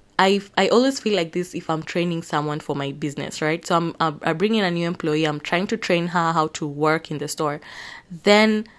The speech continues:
you know, two, three months down the line, she quits or something comes up,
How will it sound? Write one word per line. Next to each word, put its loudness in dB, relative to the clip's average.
you 2
know, 0
two, 2
three 2
months 2
down 0
the 0
line, 2
she -2
quits 0
or 2
something -4
comes -2
up, 0